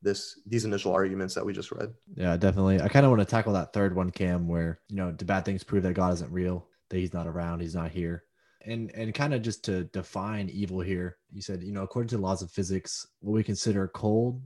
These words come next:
Speaker 2: in reality is the absence of heat. Darkness in reality is the absence of light.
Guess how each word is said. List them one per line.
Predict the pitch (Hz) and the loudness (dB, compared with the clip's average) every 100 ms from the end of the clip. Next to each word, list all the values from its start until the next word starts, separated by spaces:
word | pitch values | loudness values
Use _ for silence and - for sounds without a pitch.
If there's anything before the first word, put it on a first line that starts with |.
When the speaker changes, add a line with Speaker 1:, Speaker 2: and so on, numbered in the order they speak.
| _ | _
Speaker 2:
in | 95 95 | -6 0
reality | 95 101 101 95 | 4 6 4 2
is | 90 | 0
the | 87 | -2
absence | 80 92 - 95 | 0 0 0 -2
of | 85 - | -4 -4
heat. | - 82 - - _ _ _ _ _ - | -2 -2 -4 -20 _ _ _ _ _ -2
Darkness | 98 101 107 98 - - _ _ - | 0 0 -2 -2 -6 -12 _ _ -6
in | 101 | -2
reality | 95 92 90 92 92 | 2 2 2 2 0
is | 82 | 0
the | 78 | -2
absence | 85 85 90 80 | -2 -4 -8 -10
of | - | -4
light. | 80 95 117 | 2 2 2